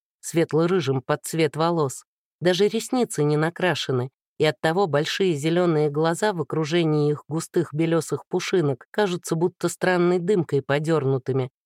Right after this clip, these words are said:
совершенно прозрачными, как у холодной царевны Несмеяной из детской книжки. Хотя и есть в этих глазах что-то такое злобное, обволакивающее, как белый горький дым от костра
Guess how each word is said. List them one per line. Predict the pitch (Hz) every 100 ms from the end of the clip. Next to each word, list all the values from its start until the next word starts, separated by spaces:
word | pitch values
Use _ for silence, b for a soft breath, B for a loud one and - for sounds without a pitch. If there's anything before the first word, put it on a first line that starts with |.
| _
совершенно | - 156 165 - 180 170 151
прозрачными, | 156 165 175 202 - 156 143 151
как | 147 -
у |
холодной | 156 170 170 165 156 156
царевны | - 170 165 156 160
Несмеяной | 170 165 190 190 185 143 143 143
из | 139
детской | 151 - - 160
книжки. | - 180 147 - 120 131 _ _ _
Хотя | - - - 254
и | 170
есть | 160 220 -
в | 165
этих | 156 147 -
глазах | 151 151 147 208
что-то | - - 180 165
такое | - 147 - 185 170 156 - -
злобное, | 135 180 196 127 127 101 120 - _ _
обволакивающее, | 143 143 151 160 190 180 135 135 131 - 135
как | 127 139 147
белый | 165 147 151
горький | 139 160 - - 156
дым | 196 147
от | 123
костра | - 139 - - 127